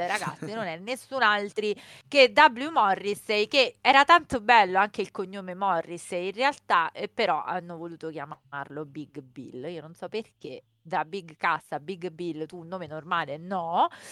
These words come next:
Speaker 1: Però vabbè, quindi Big Bill e Lee Moriarty in uno squoscettino molto molto veloce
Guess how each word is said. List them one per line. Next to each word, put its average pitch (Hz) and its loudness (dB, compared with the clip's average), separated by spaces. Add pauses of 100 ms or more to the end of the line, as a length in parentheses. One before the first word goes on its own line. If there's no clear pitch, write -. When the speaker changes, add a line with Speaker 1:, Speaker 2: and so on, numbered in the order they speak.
(300)
Speaker 1:
Però 285 6
vabbè, 214 4
quindi 220 -8
Big 254 -4
Bill 240 -2 (160)
e 302 4
Lee 233 -6
Moriarty 175 -4
in 175 -14
uno 170 -12
squoscettino 196 -8
molto 185 -10
molto 175 -10
veloce 180 -6